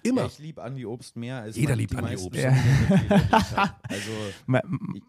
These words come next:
Speaker 2: ich lieb den Kerl mit einer, ähm, irrationalen Leidenschaft.
Speaker 3: Der ist, äh, der ist ja auch nicht nur ein, ein fantastischer Basketballer, ist ja auch noch einer der
Speaker 2: Ja.
Speaker 3: besten Typen, die in der ganzen Liga rumrennen. Falls Andrea Trinchieri diesen Podcast hören sollte,
Speaker 1: Was er nicht
Speaker 3: bitte,
Speaker 1: tut.
Speaker 3: bitte tu nicht,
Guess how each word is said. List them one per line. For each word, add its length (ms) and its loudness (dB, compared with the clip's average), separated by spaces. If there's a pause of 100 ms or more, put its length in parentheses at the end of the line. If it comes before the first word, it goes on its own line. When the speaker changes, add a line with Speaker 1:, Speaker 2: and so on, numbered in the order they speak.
(120)
Speaker 2:
ich 60 -14
lieb 240 -10
den 260 -8
Kerl 380 -10
mit 240 -12
einer, 440 -8
ähm, 380 -10
irrationalen 960 -8
Leidenschaft. 580 -12
Speaker 3:
Der 120 -2
ist, 140 -2
äh, 240 -4
der 120 2
ist 100 -2
ja 80 0
auch 120 2
nicht 180 4
nur 160 6
ein, 280 2
ein 200 4
fantastischer 600 2
Basketballer, 420 4
ist 80 0
ja 100 2
auch 100 2
noch 120 4
einer 360 2
der 280 2
Speaker 2:
Ja. 220 -12
Speaker 3:
besten 400 2
Typen, 300 -2
die 120 2
in 80 -2
der 120 0
ganzen 280 -4
Liga 160 4
rumrennen. 440 2 (300)
Falls 220 2
Andrea 380 4
Trinchieri 480 2
diesen 240 0
Podcast 440 0
hören 180 -2
sollte, 360 -2 (400)
Speaker 1:
Was 160 -4
er 60 -2
nicht 200 6
Speaker 3:
bitte, 180 6
Speaker 1:
tut. 140 -14
Speaker 3:
bitte 320 2
tu 240 4
nicht, 480 4